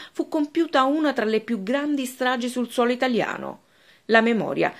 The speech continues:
sia per tutti noi un monito affinché orrori del genere non accadano più." È una ferita ancora aperta ed i valori dell'antifascismo, del rispetto della vita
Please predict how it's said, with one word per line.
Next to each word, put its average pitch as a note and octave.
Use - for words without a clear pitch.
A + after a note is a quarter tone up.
sia C#4+
per C#4
tutti D#4
noi C4+
un A#3+
monito A#3
affinché D#4
orrori B3+
del A#3+
genere B3+
non B3
accadano B3+
più." G#2+
È A3+
una A#3
ferita A3+
ancora G3
aperta F#3
ed C#3+
i D3
valori E3+
dell'antifascismo, E3
del C3
rispetto E3+
della D#3
vita F#3